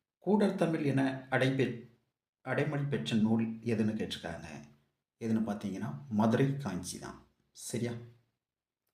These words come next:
அடுத்து ரெண்டாவது கொஸ்டின். தொண்ணூத்தொன்பது மலர்களை கொண்ட நூல் எதுனா, குறிஞ்சிப்பாட்டு. மூன்றாவது கொஸ்டின். ஐந்து இலக்கணம் பேசும் நூல் எதுனா, வீர சோழியம். நாலாவது கொஸ்டின். வீர யுக பாடல்கள் என்ற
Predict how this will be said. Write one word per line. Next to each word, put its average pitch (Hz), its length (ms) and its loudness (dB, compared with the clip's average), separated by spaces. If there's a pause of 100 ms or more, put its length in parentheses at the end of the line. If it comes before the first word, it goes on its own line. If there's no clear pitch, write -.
(840)
அடுத்து 123 320 -2
ரெண்டாவது 120 340 4
கொஸ்டின். - 260 -4
தொண்ணூத்தொன்பது 202 580 10
மலர்களை 147 440 4
கொண்ட 120 200 2
நூல் 104 260 4
எதுனா, 107 280 0 (220)
குறிஞ்சிப்பாட்டு. 139 800 -4 (580)
மூன்றாவது 117 400 0
கொஸ்டின். - 340 -10
ஐந்து 208 320 6
இலக்கணம் 180 420 2
பேசும் 131 380 4
நூல் 110 260 2
எதுனா, 113 520 2
வீர 160 360 2 (120)
சோழியம். 90 480 -2 (1000)
நாலாவது 120 320 -2
கொஸ்டின். - 480 -8
வீர 196 340 8
யுக 139 520 2
பாடல்கள் 113 600 6
என்ற 127 320 4